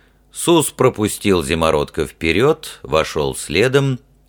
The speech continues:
и запер дверь кабинета на ключ.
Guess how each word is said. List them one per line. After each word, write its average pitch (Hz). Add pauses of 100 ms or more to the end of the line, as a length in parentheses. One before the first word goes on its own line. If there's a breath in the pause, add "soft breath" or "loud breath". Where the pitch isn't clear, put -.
(140)
и 110
запер 104
дверь 85
кабинета 85
на 80
ключ. -